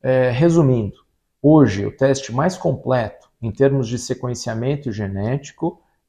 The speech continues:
é o sequenciamento total do genoma. Curiosidade: esse teste foi feito pela primeira vez em seres humanos no ano dois mil,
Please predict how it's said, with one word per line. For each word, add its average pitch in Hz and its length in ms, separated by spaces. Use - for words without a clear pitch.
é 123 400
o 135 320
sequenciamento 123 880
total 117 540
do 110 440
genoma. 107 600
Curiosidade: 135 1000
esse - 320
teste 151 380
foi 139 180
feito 135 320
pela 120 200
primeira 131 360
vez 113 260
em 110 80
seres 123 360
humanos 135 480
no 147 100
ano 151 160
dois 147 300
mil, 139 400